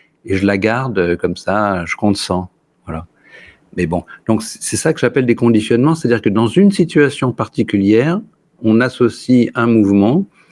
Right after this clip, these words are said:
hein, on sort de sa baignoire, euh, on peut tirer sa, sa serviette derrière soi, enfin bon, euh, on passe dans une porte, euh, on peut, euh, écarter les poings d'un, d'un côté et de l'autre, euh,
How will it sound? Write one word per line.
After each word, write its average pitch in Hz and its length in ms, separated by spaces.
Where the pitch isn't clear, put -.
hein, 95 160
on 107 60
sort 113 180
de - 40
sa 104 160
baignoire, 101 600
euh, 85 220
on 87 100
peut 95 300
tirer 104 460
sa, - 280
sa - 140
serviette 92 480
derrière 87 300
soi, 107 260
enfin 110 260
bon, 87 140
euh, 90 240
on 87 140
passe 107 420
dans 95 140
une 95 200
porte, 113 440
euh, 90 400
on 95 120
peut, 92 340
euh, - 340
écarter 104 640
les 95 140
poings 98 480
d'un, 80 300
d'un 87 160
côté 98 340
et 90 40
de 90 100
l'autre, 117 460
euh, 85 140